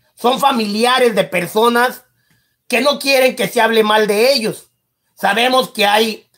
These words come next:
familiares de los mafiosos, de los pesados, de los que se creen narcos o hasta de los sicarios muertos de hambre,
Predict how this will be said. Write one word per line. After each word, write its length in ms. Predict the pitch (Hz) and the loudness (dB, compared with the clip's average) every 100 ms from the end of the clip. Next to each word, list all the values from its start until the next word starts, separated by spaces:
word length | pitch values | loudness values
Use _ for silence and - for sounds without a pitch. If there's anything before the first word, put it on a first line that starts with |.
| _ | _
familiares 880 | 202 196 202 220 220 214 214 - _ _ _ _ | -2 -2 -2 0 0 0 -4 -8 _ _ _ _
de 160 | 151 175 | -8 -6
los 160 | 160 | -4
mafiosos, 640 | 165 135 - 214 226 185 190 | -4 -4 -2 0 0 -2 -6
de 80 | |
los 160 | 156 147 | -8 -10
pesados, 600 | - 147 180 214 214 202 | -10 -6 -2 0 0 -4
de 100 | 170 | -6
los 160 | 151 139 | -10 -12
que 120 | 147 | -14
se 200 | 143 - | -14 -12
creen 220 | 180 196 | -8 -4
narcos 420 | 202 214 180 185 | -2 -4 -6 -10
o 80 | 156 | -8
hasta 240 | 143 156 151 | -8 -8 -8
de 100 | 151 | -10
los 280 | 151 - _ _ _ _ _ | -14 -18 _ _ _ _ _
sicarios 500 | 190 175 240 262 226 | -12 -4 -2 0 -2
muertos 420 | 196 175 180 175 | -2 -4 -6 -4
de 100 | 220 | -2
hambre, 460 | 233 220 226 233 | 0 0 -2 -2